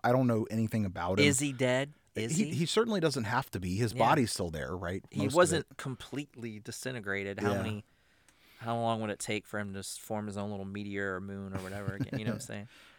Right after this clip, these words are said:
Speaker 2: But
Speaker 1: Yeah.
Speaker 2: yeah, he's, he's, the threat is gone. The threat
Speaker 1: Yeah,
Speaker 2: of
Speaker 1: yeah.
Speaker 2: Ego has been eliminated.
Speaker 1: But he did still blow up the Dairy Queen, and that
Speaker 2: That
Speaker 1: is
Speaker 2: fucker.
Speaker 1: upsetting.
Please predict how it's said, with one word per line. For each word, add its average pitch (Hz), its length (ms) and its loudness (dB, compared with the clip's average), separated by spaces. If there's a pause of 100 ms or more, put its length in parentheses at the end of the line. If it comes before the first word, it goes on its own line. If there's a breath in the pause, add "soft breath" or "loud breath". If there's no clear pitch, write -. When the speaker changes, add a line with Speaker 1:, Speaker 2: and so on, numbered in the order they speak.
(440 soft breath)
Speaker 2:
But 120 320 6 (500)
Speaker 1:
Yeah. 127 180 6
Speaker 2:
yeah, 110 40 6
he's, 165 300 0
he's, 180 200 0 (280)
the 151 160 4
threat 156 400 8
is 120 160 0
gone. 92 320 -2
The 107 80 -10
threat 151 280 6
Speaker 1:
Yeah, 143 60 2
Speaker 2:
of 120 120 -4
Speaker 1:
yeah. 127 200 0
Speaker 2:
Ego 110 380 4 (400 soft breath)
has 117 180 0
been 110 160 0
eliminated. 87 680 -8
Speaker 1:
But 104 100 0
he 98 100 2
did 123 300 0
still 117 240 0
blow 110 120 0
up 104 120 -4
the 104 60 -4
Dairy 92 220 -2
Queen, 80 320 -6
and 87 140 -2
that 87 140 -2
Speaker 2:
That 95 200 -2
Speaker 1:
is - 80 -14
Speaker 2:
fucker. 92 360 -8
Speaker 1:
upsetting. 82 560 -6